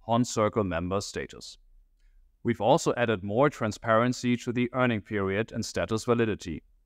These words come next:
The qualification period will be one calendar year for each status level. The status term will be a minimum of one year. It will start as soon as the status has been achieved and finish in February the year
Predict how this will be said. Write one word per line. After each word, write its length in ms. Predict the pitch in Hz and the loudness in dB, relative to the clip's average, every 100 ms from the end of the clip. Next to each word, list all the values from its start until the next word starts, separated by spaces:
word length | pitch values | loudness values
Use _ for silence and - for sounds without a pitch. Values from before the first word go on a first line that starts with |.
| - - - | -20 -20 -16
The 80 | 101 | -6
qualification 680 | - 107 98 - 127 135 165 | 0 0 0 0 0 2 -2
period 380 | 156 151 147 | 0 2 2
will 220 | 123 104 95 | 0 -2 -2
be 220 | 98 92 | -2 -4
one 420 | 87 95 113 120 | -4 -2 0 -2
calendar 420 | - 123 123 107 | -2 0 0 0
year 340 | 95 98 123 143 | -4 -2 -2 -2
for 220 | - 104 | -4 -8
each 400 | 117 127 - - - | -4 -6 -6 -14 -18
status 440 | - 98 87 110 | -10 -4 -4 -4
level. 360 | 110 92 76 - - _ _ - - - | -4 -4 -4 -12 -20 _ _ -20 -20 -14
The 60 | |
status 380 | 85 117 147 151 | -4 0 2 2
term 300 | - 120 131 | 0 2 4
will 140 | 117 104 | 2 0
be 280 | 107 104 | 0 0
a 80 | 90 | -2
minimum 460 | 95 107 143 143 135 | -2 0 2 2 0
of 160 | 87 | -4
one 220 | 107 123 143 | -2 0 2
year. 340 | 151 110 73 _ _ - _ _ _ | 2 0 -2 _ _ -20 _ _ _
It 140 | - | -10
will 140 | 107 95 | -4 -4
start 480 | - 113 110 165 | 0 2 4 4
as 180 | 95 101 | 0 -6
soon 360 | - 160 185 185 | -2 0 2 0
as 200 | 104 - | -2 -6
the 100 | 98 | -10
status 460 | - 120 131 135 | -2 2 2 2
has 200 | - 107 | 0 -4
been 160 | - 95 | -4 -10
achieved 500 | 80 - 147 190 _ _ - - | -8 -6 -4 -6 _ _ -20 -10
and 120 | 107 | -10
finish 320 | - 196 226 | -2 0 0
in 80 | 110 | -2
February 720 | 101 120 127 131 135 131 135 - _ _ _ _ | -2 -2 0 0 2 0 -2 -6 _ _ _ _
the 100 | 110 | -6
year 400 | 90 101 110 117 | -4 0 2 2